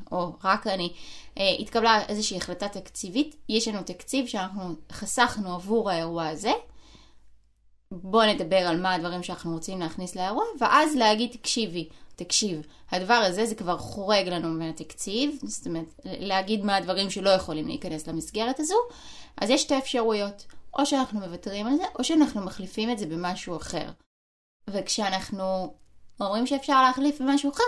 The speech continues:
אנחנו יכולים ממש לתת להם את האופציות. תנסו להיות יצירתיים, יכול להיות שאם יש להם משהו שהוא ממש החלום שלהם והרצון, אה, והוא יקר ולא נכנס כרגע למסגרת התקציבית, שוב, אני לא מאמינה שצריך להיכנס למספרים, אבל אפשר לתת פתרונות יצירתיים.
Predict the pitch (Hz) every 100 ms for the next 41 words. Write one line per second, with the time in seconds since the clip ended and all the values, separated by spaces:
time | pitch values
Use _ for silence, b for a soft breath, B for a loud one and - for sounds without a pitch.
0 | 453 269 240 226 254 349 339 254 262 233
1 | 190 214 202 190 - 196 208 - 175 175
2 | B B B - 214 208 254 262 226 247
3 | 247 196 180 - 185 170 160 196 196 214
4 | 202 214 214 185 190 214 214 185 185 208
5 | - - 175 185 202 240 240 233 190 165
6 | 170 269 381 403 B B B - 185 196
7 | 190 196 196 180 - 233 254 220 208 220
8 | 220 - 208 214 214 202 202 214 214 -
9 | - 202 262 320 b b - - 302 294
10 | - - - 214 220 220 214 208 190 185
11 | 180 - - - 196 180 190 190 185 -
12 | 226 330 427 B B B 190 196 190 254
13 | 254 214 214 240 190 185 196 226 - 220
14 | 196 202 196 190 180